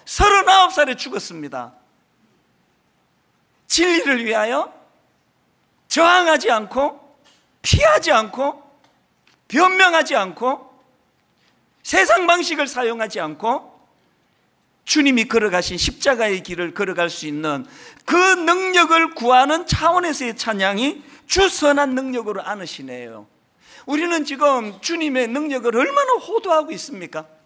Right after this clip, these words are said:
뭐 온통 주님의 능력을 뭐 슈퍼파워, 슈퍼 슈퍼파워, 막 한 방에 적을 때려 눕힐 수 있는 그런 능력을 구하는 것이 아니라 억울하지만 종이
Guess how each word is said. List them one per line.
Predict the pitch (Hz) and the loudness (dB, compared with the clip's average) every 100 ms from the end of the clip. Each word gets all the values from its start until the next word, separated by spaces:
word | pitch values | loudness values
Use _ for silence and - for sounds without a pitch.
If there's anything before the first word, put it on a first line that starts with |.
| _ _ _ _ _ _ _ _ _ _ | _ _ _ _ _ _ _ _ _ _
뭐 | 302 | 2
온통 | 302 349 415 415 - 392 349 | 4 6 6 4 -2 -2 -2
주님의 | 339 349 311 262 | -2 -2 -2 -2
능력을 | 277 302 262 233 | -4 -4 -4 -4
뭐 | 220 208 | -6 -8
슈퍼파워, | - 381 - - - 320 233 151 - - | -4 -4 -4 -4 2 2 2 -2 -10 -8
슈퍼 | - 370 359 381 | -2 0 2 0
슈퍼파워, | - 381 359 392 - - 262 185 139 - _ _ _ _ _ - | 2 0 0 0 0 2 2 2 -6 -10 _ _ _ _ _ -4
막 | 269 | -2
한 | - - 415 | 0 -2 2
방에 | 381 330 302 | 2 2 0
적을 | 320 277 - | -2 -4 -2
때려 | 311 269 | -2 -2
눕힐 | 254 254 240 | -4 -6 -10
수 | - | -10
있는 | 185 175 147 _ _ _ _ _ _ _ _ _ | -8 -8 -8 _ _ _ _ _ _ _ _ _
그런 | 277 294 233 | -4 -2 -2
능력을 | 190 202 180 160 143 - _ - | -6 -8 -8 -8 -12 -14 _ -18
구하는 | - 175 180 175 | -8 -6 -6 -6
것이 | 175 175 | -8 -10
아니라 | 120 120 123 143 131 _ _ _ _ _ | -12 -14 -10 -10 -10 _ _ _ _ _
억울하지만 | 202 220 240 247 233 202 247 - _ _ _ _ _ _ _ _ _ _ _ | -2 0 0 -4 -6 -8 -8 -10 _ _ _ _ _ _ _ _ _ _ _
종이 | - 160 180 220 240 196 139 | -14 -10 -8 -6 -6 -8 -10